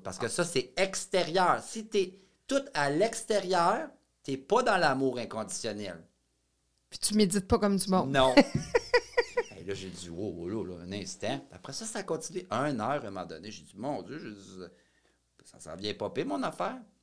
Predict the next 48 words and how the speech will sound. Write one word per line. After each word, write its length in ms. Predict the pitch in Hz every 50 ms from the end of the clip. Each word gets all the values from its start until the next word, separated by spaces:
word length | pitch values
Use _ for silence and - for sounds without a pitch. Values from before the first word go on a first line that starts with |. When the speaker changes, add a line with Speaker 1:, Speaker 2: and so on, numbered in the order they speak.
| _ _ _ _ _ _ _ _ _ _ _ _ _ _ _ _ _ _ -
Speaker 1:
Mais 100 | 78 78
on 120 | 78 80
sent 280 | - - - 120 143 233
l'effet 380 | 208 147 117 - - - 131 131
aussi. 440 | 123 110 - - - - 120 120 - _ _ _ _ _
Mais 120 | 80 76 76
méditer, 580 | 90 120 123 - - - - - 143 139 113
c'est 200 | - - - 117 120
pas 180 | - - 160
juste 280 | 151 147 147 - - -
en 160 | 123 107 101
indien. 520 | 107 95 90 87 82 82 95 127 170 247 - - _ _ _ _ -
Speaker 2:
Mm. 280 | 180 180 185 175 175 175 170 - _ _ -
Speaker 1:
On 180 | 90 87 87 95
en 100 | 95 98
parlait. 480 | - 95 85 90 95 120 127 113 - -
Speaker 2:
Ouais, 400 | 196 196 220 226 233 233 226 196 - - -
ben 120 | - 202 190
c'est 120 | - 214 190
ça, 160 | - - 381 440
là, 100 | 339 254
ceux, 240 | 254 - - 320 311 - -
Speaker 1:
C'est 200 | - - 294 302
Speaker 2:
ceux 40 | 320
qui 140 | - 339
nous 160 | 277 254 214 240
écoutent, 280 | 185 - 349 - -
qui 100 | - 254
nous 100 | 220 202
Speaker 1:
Ils 60 | 190
Speaker 2:
regardent, 200 | 196 226 247 277 -
Speaker 1:
peuvent 60 | - - 190
Speaker 2:
puis 20 |
qui 80 | - 202
Speaker 1:
dire, 120 | 190 208 214
Speaker 2:
veulent 120 | 220 196
Speaker 1:
ben 120 | 180 - 107
oui. 360 | 117 - 320 156 127 98 127 -
Speaker 2:
qui, 100 | - 226 190
qui, 160 | - - 202 - -
qui, 180 | - 294 254 -
qu'est-ce 260 | - 302 311 - -
que 120 | - 269 220
tu 180 | - - -
pourrais 240 | - - 214 208 208
leur 160 | 208 196 180
donner 300 | 175 190 180 202 226 240
comme, 260 | - - 214 175 -